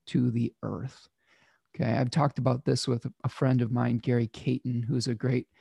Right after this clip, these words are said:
astrologer and really knowledgeable about Mercury. And we talked about Mercury's psychopomp journey when he,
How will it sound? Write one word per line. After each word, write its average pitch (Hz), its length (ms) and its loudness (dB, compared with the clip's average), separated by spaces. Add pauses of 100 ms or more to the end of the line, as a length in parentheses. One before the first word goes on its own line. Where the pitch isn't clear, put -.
(280)
astrologer 147 640 8
and 127 120 8
really 139 260 10
knowledgeable 123 480 4
about 117 220 0
Mercury. 123 640 -2 (640)
And 139 200 6
we 147 120 8
talked 147 320 2
about 131 440 2
Mercury's 139 520 4
psychopomp 143 760 2
journey 135 480 6 (420)
when 156 480 8 (240)
he, - 200 -8